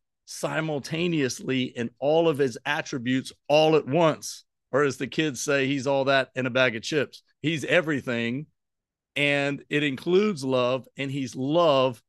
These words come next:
perfectly. So if we know love, we know something of God, because God is love. But God is not only love.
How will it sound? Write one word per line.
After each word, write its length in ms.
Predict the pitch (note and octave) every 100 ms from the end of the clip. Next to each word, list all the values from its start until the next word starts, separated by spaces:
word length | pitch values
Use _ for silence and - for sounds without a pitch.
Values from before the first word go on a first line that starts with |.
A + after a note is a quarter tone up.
| _ _ _ _ _ -
perfectly. 680 | F3 - - - G2 C3+ _ _ _ _ _ _ _ _ _ _ _ _ _ _ -
So 420 | - F#3 D#3 - -
if 260 | F3+ E3+
we 400 | D3 E3+ D#3+ C#3 C3
know 420 | C3 C#3+ F3+ A3
love, 720 | G3+ C#3+ C3+ B2+ B2+ C3 - _ _ _ _ _ -
we 240 | D#3 F#3
know 180 | E3+ D3+
something 440 | - D3 C#3 C3
of 120 | A#2+
God, 380 | A2+ A2+ G2+ - _ _ _ _ _ _ _ A#2+
because 800 | C#3 A#2+ D#3+ C#3+ C3+ A#2+ - - _ A#2+
God 280 | D3 C#3 C#3
is 240 | D#3+ B2
love. 460 | A#2+ G2 G2+ B2 _ _ _ _ _ _ _ _ _ _ _
But 300 | - D#3 -
God 380 | B2+ D#3+ D#3+ D#3+
is 340 | C#3 D3+ C#3 B2+
not 400 | D3 D3 D3+ - -
only 420 | D3 D#3 D3 C3+
love. 500 | C3 C3+ A2+ -